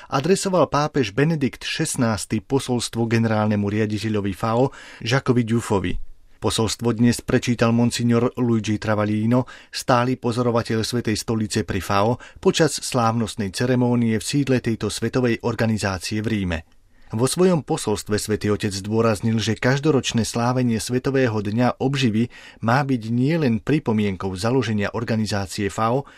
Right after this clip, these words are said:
a jej úsilia v prospech poľnohospodárskeho rozvoja pre boj s hladom a podvýživou, ale predovšetkým má byť príležitosťou pre zdôraznenie situácie všetkých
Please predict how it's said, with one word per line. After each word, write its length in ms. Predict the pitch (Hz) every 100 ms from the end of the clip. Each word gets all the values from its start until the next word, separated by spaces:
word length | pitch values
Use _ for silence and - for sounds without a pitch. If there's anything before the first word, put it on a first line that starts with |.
| -
a 80 | -
jej 240 | 117 113 -
úsilia 480 | 165 - 101 98
v 80 | 85
prospech 480 | - 98 - 90 -
poľnohospodárskeho 1120 | 113 117 113 117 - 110 110 110 - - 101
rozvoja 480 | 98 113 107 107 98
pre 240 | - 117
boj 240 | 113 107 104
s 160 | 95
hladom 320 | 113 117 101 95
a 160 | 107
podvýživou, 720 | - 131 120 95 98 104 123 - - - - -
ale 160 | 120 127
predovšetkým 640 | 143 156 170 185 - 175
má 240 | 131 139 147
byť 320 | 127 107 -
príležitosťou 880 | 139 151 147 127 131 120 - 127 110
pre 160 | 117
zdôraznenie 800 | 101 95 113 156 151 135 139 131
situácie 720 | 113 120 113 117 110 - 110
všetkých 420 | 104 113 - 104